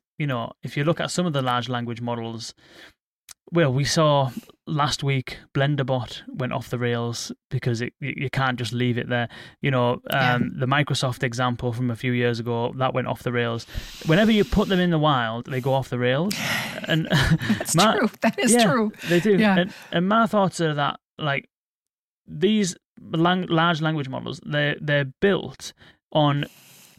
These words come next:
Speaker 1: billions of parameters, you know, and
Speaker 2: Yeah.
Speaker 1: the engineers that build them, which again, everyone does the best they can at the time with the resources and knowledge that they have. But the way that they're built is that nobody really understands them.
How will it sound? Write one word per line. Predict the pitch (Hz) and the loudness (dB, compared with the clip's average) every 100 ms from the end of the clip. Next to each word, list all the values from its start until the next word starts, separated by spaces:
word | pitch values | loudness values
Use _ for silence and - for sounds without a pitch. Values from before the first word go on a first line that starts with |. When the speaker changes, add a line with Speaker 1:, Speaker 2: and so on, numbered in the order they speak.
| - - | -4 2
Speaker 1:
billions | 170 180 175 170 151 | 4 6 4 4 2
of | - | -2
parameters, | - 131 127 135 135 131 131 - _ _ _ - _ - | -4 -4 -4 -6 -6 -8 -10 -16 _ _ _ -20 _ -2
you | 143 | 0
know, | 127 - - _ _ - | 0 -4 -8 _ _ -2
and | 151 156 | 2 2
Speaker 2:
Yeah. | 147 - _ _ _ _ 175 | 0 -10 _ _ _ _ -6
Speaker 1:
the | 165 180 | -2 2
engineers | 175 214 190 190 220 175 | 4 4 4 4 4 4
that | 143 127 | 2 0
build | 170 190 165 | 2 4 2
them, | - 101 143 - | -4 -10 -12 -10
which | 269 139 - | -4 -2 0
again, | 147 160 127 120 | 2 2 2 0
everyone | 143 151 147 | 0 2 2
does | 147 | 0
the | 135 | 0
best | 143 139 | 0 -2
they | 143 139 | -2 -2
can | 131 127 135 | -2 -2 -2
at | 139 | -4
the | |
time | - 131 123 | -2 -2 -2
with | 123 | -2
the | 120 | -2
resources | 131 123 127 127 | -2 -2 -2 -2
and | 123 | -2
knowledge | 123 120 | -2 -2
that | - | -4
they | 113 | -4
have. | 113 110 - - - | -4 -8 -12 -20 -4
But | 147 | 0
the | 139 | 2
way | 139 185 | 6 6
that | 180 - | 4 4
they're | 151 | 2
built | 131 170 143 120 - | 4 2 2 0 -2
is | 139 131 | -2 0
that | 143 | 0
nobody | 143 143 151 165 147 139 139 | 2 4 4 4 4 2 0
really | 127 127 135 135 127 | 0 2 2 2 2
understands | 127 120 - 120 123 123 | 2 -2 -4 -4 -4 -4
them. | 123 120 | -4 -6